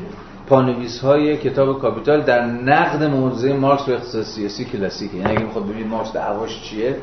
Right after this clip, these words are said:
این پانویس یک خیلی پان-، پانویس مهمیه و فراز نسبتاً طولانی هم هست.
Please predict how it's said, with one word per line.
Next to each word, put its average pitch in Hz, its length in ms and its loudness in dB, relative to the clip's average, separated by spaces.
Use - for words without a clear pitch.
این 123 220 -4
پانویس 113 500 -2
یک 131 540 2
خیلی 135 200 4
پان-، 107 280 -2
پانویس 110 340 -4
مهمیه 127 720 0
و 117 140 0
فراز 104 300 -2
نسبتاً 110 480 -4
طولانی 107 680 -2
هم 92 120 -6
هست. - 240 -18